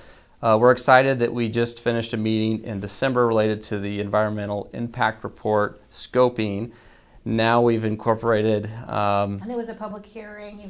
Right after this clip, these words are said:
Speaker 2: took input
Speaker 1: Correct.
Speaker 2: from citizens about the environmental impacts to incorporate into the E I R, right?
Speaker 1: That, that's right.
Speaker 2: <laughs> If
Speaker 1: So
Speaker 2: I
Speaker 1: it's,
Speaker 2: got that right.
Speaker 1: that's
Speaker 2: Yeah.
Speaker 1: right. So it was a lead-in. It was a scoping effort related to the E I R. And now public comment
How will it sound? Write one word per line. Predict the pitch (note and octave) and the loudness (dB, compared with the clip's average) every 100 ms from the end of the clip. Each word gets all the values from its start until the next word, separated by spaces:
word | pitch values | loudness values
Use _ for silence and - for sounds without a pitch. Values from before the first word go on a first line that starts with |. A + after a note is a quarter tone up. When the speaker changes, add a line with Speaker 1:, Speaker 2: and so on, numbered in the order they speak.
| - | -18
Speaker 2:
took | - - | -20 -18
input | - F#3+ | -16 -6
Speaker 1:
Correct. | A#2+ G#2+ - | 0 0 -2
Speaker 2:
from | F#3+ | -10
citizens | G#3 F#3+ G#3+ F#3+ | -16 -18 -16 -14
about | F#3 F#3+ F#3 F#3+ | -12 -10 -12 -14
the | G3+ | -16
environmental | F#3+ F3 F3 F3 - | -14 -14 -14 -18 -18
impacts | F#3+ F3+ F3 D#3+ - - _ _ - | -18 -14 -14 -16 -18 -20 _ _ -16
to | A3 | -14
incorporate | G3 D4 G3 G3+ F3+ F3 | -8 -6 -6 -8 -14 -14
into | E3 F3+ - | -18 -16 -16
the | F3 F3 D3+ D#3 - - G3 | -16 -18 -18 -20 -20 -20 -14
E | F#3+ | -12
I | F3 F3+ | -12 -14
R, | E3 | -18
right? | - | 2
Speaker 1:
That, | C3 A#2+ - | 2 2 2
that's | C3 - | 4 6
right. | C3 A2 - | 6 6 2
Speaker 2:
<laughs> | - | -6
If | - | 2
Speaker 1:
So | B2 | 4
Speaker 2:
I | |
Speaker 1:
it's, | A3+ | 4
Speaker 2:
got | G3 | 0
that | G#3+ F3 | -6 -8
right. | F3 | 6
Speaker 1:
that's | D3+ D3+ | 6 8
Speaker 2:
Yeah. | F3+ | 8
Speaker 1:
right. | A#2+ - | 6 6
So | - C#3+ | 4 6
it | |
was | B2+ | 6
a | B2 | 4
lead-in. | C3+ C#3 C3+ C3+ | 4 4 4 4
It | A#2 | 2
was | A2+ A2 | -2 -4
a | |
scoping | - C3+ B2+ B2+ | 2 4 4 2
effort | A#2 A#2 A#2+ A#2 A#2 | 0 0 0 0 0
related | A2 A2 A2 | 0 0 0
to | |
the | A2+ A2 | -2 0
E | |
I | G#2+ | 2
R. | G#2+ G#2 - - - - - | 2 0 -4 -16 -20 -12 -2
And | A#2+ A#2 | 2 4
now | A#2+ B2 A#2+ A#2 | 6 6 6 4
public | A#2 C3 A#2 | 0 -4 -4
comment | A#2 A#2 A2 | -2 -2 -2